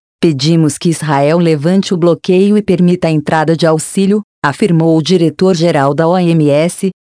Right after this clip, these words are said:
Tedros Adhanom Ghebreyesus, em uma entrevista coletiva em Genebra, descrevendo a situação do enclave palestino como além de catastrófica. "Sem um fluxo maior de auxílio para Gaza,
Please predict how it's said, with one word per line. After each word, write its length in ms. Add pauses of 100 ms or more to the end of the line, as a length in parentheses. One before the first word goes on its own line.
(100)
Tedros 400
Adhanom 440
Ghebreyesus, 760 (220)
em 120
uma 180
entrevista 760
coletiva 560
em 120
Genebra, 560 (240)
descrevendo 760
a 60
situação 600
do 160
enclave 560
palestino 720
como 220
além 320
de 100
catastrófica. 1080 (440)
"Sem 280
um 100
fluxo 480
maior 420
de 120
auxílio 500
para 200
Gaza, 440